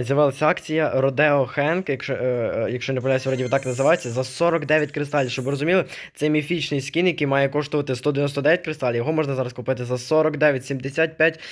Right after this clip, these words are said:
відсотків знижки. Це просто дуже вигідний скін. І тим більше в мене, е, цей Хенк, е, зараз отак от дивимося, він в мене на найменших кубках, він на... в мене на найменшому ранці.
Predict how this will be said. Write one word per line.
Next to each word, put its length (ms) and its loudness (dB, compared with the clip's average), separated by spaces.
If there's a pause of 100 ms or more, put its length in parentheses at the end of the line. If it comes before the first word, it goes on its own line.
(140)
відсотків 480 -2
знижки. 320 -2
Це 140 0
просто 260 0
дуже 280 0
вигідний 320 2
скін. 320 -2 (280)
І 100 -4
тим 140 0
більше 240 2
в 40 -2
мене, 360 2
е, 140 0
цей 200 -2
Хенк, 340 -2
е, 120 -2
зараз 320 -4
отак 200 -2
от 80 -2
дивимося, 380 0
він 80 -2
в 40 0
мене 200 0
на 120 2
найменших 600 0
кубках, 360 -2
він 80 -2
на... 140 0
в 140 -8
мене 240 0
на 100 2
найменшому 580 0
ранці. 300 0